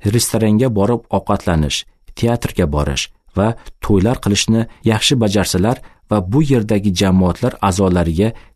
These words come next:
teatrga, restoranga va to'ylarga bormanglar deb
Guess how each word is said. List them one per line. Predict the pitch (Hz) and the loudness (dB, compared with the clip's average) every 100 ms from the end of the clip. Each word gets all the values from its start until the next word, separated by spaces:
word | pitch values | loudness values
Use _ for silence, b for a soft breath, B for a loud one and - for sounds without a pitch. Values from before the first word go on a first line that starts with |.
| - | -6
teatrga, | 104 113 113 95 80 69 b b - | 0 0 0 -4 -2 -4 b b -2
restoranga | 101 101 104 98 90 87 78 - b - | 0 0 0 2 2 2 -2 -4 b -4
va | 92 | -4
to'ylarga | - 117 107 98 90 104 85 | -2 0 2 2 2 0 0
bormanglar | 98 117 104 87 80 | 0 2 2 2 0
deb | 80 | 0